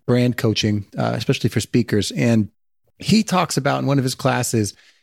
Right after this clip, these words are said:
in terms of helping you figure out if you want to be a coach, which is, you know, what I'm in the middle of,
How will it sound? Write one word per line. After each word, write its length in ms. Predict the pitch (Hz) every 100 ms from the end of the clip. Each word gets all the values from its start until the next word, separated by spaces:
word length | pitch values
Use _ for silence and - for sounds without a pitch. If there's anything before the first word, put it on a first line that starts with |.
| -
in 80 | 117
terms 240 | 160 143
of 80 | 127
helping 300 | 156 151 143
you 120 | 139
figure 400 | - 139 127 127
out 220 | 123 120
if 120 | - -
you 120 | 135
want 140 | 131
to 40 | 117
be 140 | 113
a 20 |
coach, 460 | - - 110 104 -
which 180 | 107 107
is, 100 | 107
you 80 |
know, 80 | 127
what 140 | 104 110
I'm 140 | 107
in 80 | 104
the 40 |
middle 280 | 107 120 107
of, 180 | 110